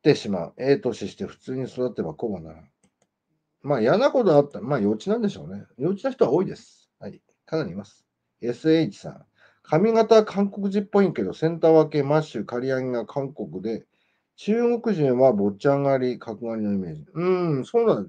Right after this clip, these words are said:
ですよね。あの、キム・ジョンウンはやっぱりキノコですからね。うん。それはぽっちゃり系なんだよね。ありがとうございます。ウーさん。 <clears throat> 野放しな、あ、だ、結局野生なんですよね。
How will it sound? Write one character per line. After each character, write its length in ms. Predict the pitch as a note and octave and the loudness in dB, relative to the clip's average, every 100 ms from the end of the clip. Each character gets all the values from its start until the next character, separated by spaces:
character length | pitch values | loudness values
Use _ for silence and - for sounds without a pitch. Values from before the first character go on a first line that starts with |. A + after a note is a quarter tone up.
| D#2 | -10
で 120 | G2 | -12
す 120 | F#2 | -10
よ 80 | F2 | -8
ね。 300 | A#2 F3 F3 _ _ _ _ _ | 0 0 0 _ _ _ _ _
あ 120 | C#3 | -8
の、 140 | C3+ A2+ | -6 -6
キ 180 | - F#3+ | -2 0
ム・ 100 | G3+ | 2
ジ 100 | G#3 | 4
ョ 60 | |
ン 120 | G#3 | 4
ウ 40 | E3 | 2
ン 20 | |
は 100 | G#2 | -2
や 80 | F#2+ | -4
っ 40 | - | -4
ぱ 100 | F#3+ | -8
り 60 | |
キ 120 | - E3 | -4 -4
ノ 120 | C#3 | -2
コ 100 | D#2 | -6
で 80 | C#2+ | -14
す 80 | |
か 140 | _ _ - | _ _ -16
ら 100 | G#2 | -12
ね。 180 | B2 C3 _ _ _ F#2+ | -10 -12 _ _ _ -8
う 120 | G2 | -6
ん。 380 | F#2 E2+ D#2 C#2+ C2+ _ _ _ _ _ | -6 -6 -10 -12 -18 _ _ _ _ _
そ 60 | - | -10
れ 20 | |
は 40 | A2 | -10
ぽ 140 | - | -8
っ 120 | G2+ | -8
ち 80 | - | -4
ゃ 60 | B2+ | -4
り 100 | G#2+ | -2
系 120 | A2+ | -4
な 120 | G2+ | -4
ん 60 | D#2 | -6
だ 80 | - | -12
よ 80 | - | -18
ね。 200 | G#2+ A2 _ _ _ _ _ _ _ _ _ _ _ _ | -20 -20 _ _ _ _ _ _ _ _ _ _ _ _
あ 40 | G#2 | -6
り 60 | |
が 60 | F#2+ | -6
と 0 | |
う 40 | E2 | -4
ご 40 | |
ざ 80 | A2+ | -4
い 20 | |
ま 40 | A2 | -4
す。 300 | - _ _ _ _ _ _ _ - | -8 _ _ _ _ _ _ _ 0
ウ 100 | A3+ | 0
ー 20 | |
さ 140 | F#3 | 0
ん。 140 | D#2 - _ _ - - - - _ _ - - _ - - - - C3+ | -6 -12 _ _ -20 -20 -20 -20 _ _ -20 -20 _ -20 -18 -20 -20 -12
<clears throat> 40 | |
野 160 | A#2 G2+ | -4 2
放 240 | D3+ F3 | 4 4
し 160 | - G#2 | 2 -2
な、 340 | A2+ - B2 | -4 0 0
あ、 20 | A2 | 6
だ、 240 | D3+ B2 | 8 8
結 180 | F3+ F#3 | 4 0
局 220 | A#3 G3+ | 2 8
野 160 | E3+ D#3+ | 8 10
生 180 | D3 | 8
な 160 | B3+ B3+ | 6 4
ん 60 | F3+ | 2
で 80 | |
す 80 | G#2+ | -2
よ 80 | D#2+ | -6
ね。 280 | A2 C#3 | -6 -6